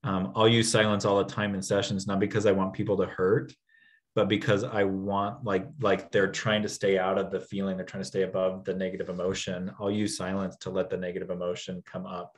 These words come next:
if it needs to happen. In a relationship, I would say silence is always a nuclear option. Um, it's always gonna do a ton of damage. And so th-, this person is right on here. It's, it's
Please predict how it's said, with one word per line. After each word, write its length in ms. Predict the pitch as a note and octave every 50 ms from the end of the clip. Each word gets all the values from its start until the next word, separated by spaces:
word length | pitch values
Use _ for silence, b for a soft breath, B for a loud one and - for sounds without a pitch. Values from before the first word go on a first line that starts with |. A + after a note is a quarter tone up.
| _ _
if 180 | - G2+ - -
it 160 | F#2+ F#2 F#2+
needs 300 | F#2+ F#2 F2 - - -
to 100 | - E2+
happen. 500 | F2 F2+ F2+ F2 - G2 - - F#2+ - B B B B B B B B B B B B B B
In 140 | B2+ A#2 A#2
a 60 | A2+
relationship, 1120 | G#2+ A2 G#2 G2+ G2+ A2 B2 B2+ - A#2+ G#2+ G2+ F#2+ - - - G2+ F#2+ F2+ E2+ - - - _ -
I 160 | G#2 G2+ G#2
would 260 | G#2 G#2 G2+ G2 G2
say 600 | - - G#2 G2+ F#2+ F#2+ F#2+ F#2 F#2 F#2 F#2+ - - _
silence 760 | - - - A2 G2+ G2+ G#2 G#2+ G#2+ G#2+ G#2 G2+ - - - -
is 280 | A2+ G2+ F#2+ F#2 - - - -
always 440 | F#2+ G2 G2 G2 G2 G2 F#2+ G2
a 140 | - A2 G2
nuclear 640 | F#2 F2+ F#2 F#2+ F#2+ G2 - G2 F#2+ F#2 F2+ F2+ F#2
option. 480 | F2+ F2 F2 - - - F2+ F2+ F#2 - _ _ _ _ _ _ _ _ _ _ _ _ _ _ _ _ _ _ _ _ -
Um, 400 | - G2 G2 G2 - C#3 B2+ B2+ -
it's 200 | A2+ G#2+ F#2+ -
always 300 | - G#2+ G#2 G#2 G2+ G#2
gonna 160 | A2 G2+ G2
do 160 | F#2+ G2+ G2
a 60 | F#2+
ton 220 | G2 - - G2 F#2+
of 100 | F#2 -
damage. 680 | F2+ F2 F2+ F#2 F#2 F2+ F#2 F#2+ - - - - - _ _ _ _ _ _ _ _ _ _ -
And 180 | A2 F#2+ F#2
so 120 | - A2 F#2+
th-, 180 | G2+ G2 G2+ -
this 180 | - G2+ -
person 380 | - - A#2 G#2 F#2+ - G#2+ G2+
is 140 | F#2+ F#2 G2
right 220 | G#2 F#2+ F#2 F#2
on 220 | F#2+ F#2 F2+ F#2
here. 460 | F#2 - G2+ F#2+ F#2 F2+ F2+ F2+ F2+ -
It's, 380 | G2 F#2 F2 D2+ - - - -
it's 320 | - A2 F#2+ F2 - -